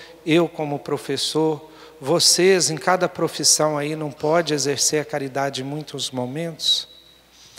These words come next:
Então, o que que vem a ser caridade, já que ela tem vários sentidos? Vamos tentar aprofundar um pouco mais. E aí o Pedro, o Espírito,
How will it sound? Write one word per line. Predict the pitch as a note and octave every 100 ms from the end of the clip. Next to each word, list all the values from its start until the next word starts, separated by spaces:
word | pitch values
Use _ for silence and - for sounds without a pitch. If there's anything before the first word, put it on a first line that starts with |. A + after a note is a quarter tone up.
| - - - -
Então, | - B3+
o | B3
que | -
que | D4+ D4+
vem | G#3+ C#3 E3 A#3 A3+ F3
a |
ser | C#3+ - - D#3+ E3 D3 -
caridade, | - C#3+ C3 A#2+ A#2+ A2+ A2 - - - - - - -
já | C3+ D3+ C#3+
que | D3+
ela | C#3
tem | C3+ D3 C3
vários | A#2+ A2 D#3 E3+ D3+ C3+
sentidos? | - C#3 B2 - C3+ A#2 G#2+ - - - _ _ - - _ _ -
Vamos | B3+ B3
tentar | G#3 E3+ F#3
aprofundar | E3 G3 F#3 - F#3 D3 C#3+ C#3+
um | C3 B2+
pouco | C#3+ C3 D3
mais. | B2+ A#2+ G#2+ G#2 - - - _ _ - - - - - - - -
E | A3+
aí | A3+ B3+
o | A#3+
Pedro, | - F#3+ A3 G#3 D#3 B2+ C3
o |
Espírito, | D3 - - - E3+ F#3+ D#3 C3+ - A#2+